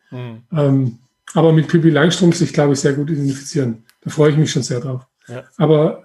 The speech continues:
Speaker 2: äh, also das Besondere an diesem Buch ist wirklich das alles. Also wir bewegen uns in einer total modernen, postapokalyptischen Zombie-Wirtschaftswelt, in der sich, glaub ich, viele auch wiederfinden, ähm, gefühlt.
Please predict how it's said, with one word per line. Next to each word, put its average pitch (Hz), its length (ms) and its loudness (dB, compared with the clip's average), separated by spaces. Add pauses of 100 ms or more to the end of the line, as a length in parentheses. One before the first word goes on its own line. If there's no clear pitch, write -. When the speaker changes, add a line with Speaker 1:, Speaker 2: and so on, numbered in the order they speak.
Speaker 2:
äh, 185 60 -2
also 170 320 0
das - 180 0
Besondere 214 500 4
an 175 100 2
diesem 165 220 4
Buch 165 200 2
ist 147 100 0
wirklich 151 220 -2
das 143 200 0
alles. 143 500 0
Also 131 320 -4 (420)
wir 147 120 -2
bewegen 151 420 2
uns 165 120 0
in 180 120 0
einer 147 200 0
total 160 560 -2 (320)
modernen, 170 840 2 (180)
postapokalyptischen 160 1160 0
Zombie-Wirtschaftswelt, 170 1400 0 (160)
in 143 160 -4
der 143 140 0
sich, 131 160 -4
glaub 143 160 -2
ich, 123 120 -8
viele 190 380 4
auch 135 140 -2
wiederfinden, 185 500 -2 (720)
ähm, 151 380 2
gefühlt. 190 460 0